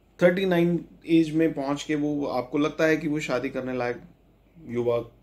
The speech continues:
या युवती बचेगी? नहीं। दोस्तों,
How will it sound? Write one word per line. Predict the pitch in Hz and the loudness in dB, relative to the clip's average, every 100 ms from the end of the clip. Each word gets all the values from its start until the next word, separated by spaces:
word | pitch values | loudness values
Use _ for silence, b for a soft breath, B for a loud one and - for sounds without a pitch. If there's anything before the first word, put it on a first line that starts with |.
| - | -8
या | 113 | -2
युवती | 110 110 104 120 | 0 0 -2 -6
बचेगी? | 110 110 135 - - - _ | -6 -4 -6 -8 -14 -20 _
नहीं। | 92 87 - _ _ _ _ _ _ _ _ _ _ _ _ b b b b b b b b b _ _ _ _ _ _ _ _ _ _ _ _ _ _ | -14 -12 -14 _ _ _ _ _ _ _ _ _ _ _ _ b b b b b b b b b _ _ _ _ _ _ _ _ _ _ _ _ _ _
दोस्तों, | 143 147 175 180 156 | -6 -4 -4 -2 -4